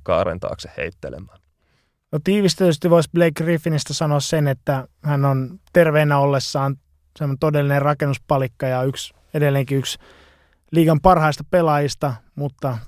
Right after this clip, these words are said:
Speaker 2: valitettavasti vain nämä kentällä olohetket tuppaa jäämään varsin vähiksi, kun mies tuntuu koko ajan olevan sairastuvalla.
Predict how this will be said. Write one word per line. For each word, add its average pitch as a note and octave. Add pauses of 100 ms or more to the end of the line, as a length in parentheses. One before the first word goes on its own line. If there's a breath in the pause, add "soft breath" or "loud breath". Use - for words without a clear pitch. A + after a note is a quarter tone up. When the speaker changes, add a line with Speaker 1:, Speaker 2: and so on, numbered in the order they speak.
Speaker 2:
valitettavasti C#3+
vain C3
nämä B2+
kentällä C3
olohetket B2+ (380)
tuppaa C#3
jäämään C3
varsin B2+
vähiksi, B2+
kun A2 (220)
mies C3
tuntuu B2
koko B2+
ajan B2
olevan B2
sairastuvalla. A#2